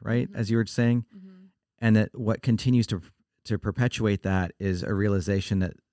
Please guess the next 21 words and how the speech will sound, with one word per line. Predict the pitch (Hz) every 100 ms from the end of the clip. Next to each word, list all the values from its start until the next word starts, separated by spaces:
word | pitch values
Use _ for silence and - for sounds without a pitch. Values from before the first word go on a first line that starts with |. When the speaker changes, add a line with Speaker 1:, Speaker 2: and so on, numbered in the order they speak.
| _ _ _ _ _ _ _ _ -
Speaker 1:
a | 98
disregard | 85 120 - 92 98 95 -
for | 92
that, | 76 65 - _ _ _ _
for | 101
that | 90 85
relationship, | 87 82 87 - 85 - - 87
right? | 85 101 - -
Speaker 2:
Yeah. | 190 175 180 175 _ _ _ -
Speaker 1:
And | 101 98
so | - 113 104
in | 101
some | - 117 107
ways, | 98 95 85 - - -
um, | 92 87 85 85 85 _ _ _ _ _ _ _ _ _ _ _ _ _ _ _ _ _ _ _ _ _
yeah, | - 117
rather | 98 107 117
than | 110 104
looking | 101 104
at | 92
the, | -